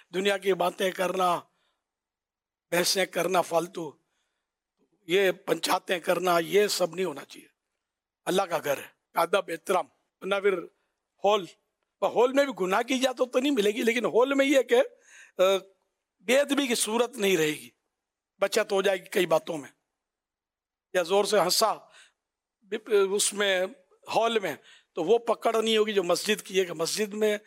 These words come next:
تو حدیث پاک میں ہے کہ مسجد میں ہنسنا قبر میں اندھیرا لاتا ہے۔ ہنسنے میں تو کہہ کے کی آواز بھی نہیں ہوتی،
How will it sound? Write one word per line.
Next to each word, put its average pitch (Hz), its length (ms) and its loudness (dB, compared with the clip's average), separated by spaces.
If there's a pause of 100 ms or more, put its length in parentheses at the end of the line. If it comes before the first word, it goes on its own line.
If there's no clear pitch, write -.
(260)
تو 190 80 0
حدیث 202 280 0 (120)
پاک 208 220 0
میں 220 140 0
ہے 214 40 2
کہ 214 220 0
مسجد 190 340 -4
میں 202 100 0
ہنسنا 208 420 0 (400)
قبر 214 220 2
میں 208 120 -2
اندھیرا 196 320 2
لاتا 190 300 -2
ہے۔ 151 100 -4 (1120)
ہنسنے 220 360 0
میں 233 100 2
تو 220 80 4
کہہ 202 200 0
کے 226 160 0
کی 220 80 0
آواز 226 240 2
بھی 233 120 -4
نہیں 226 120 -2
ہوتی، 196 240 -6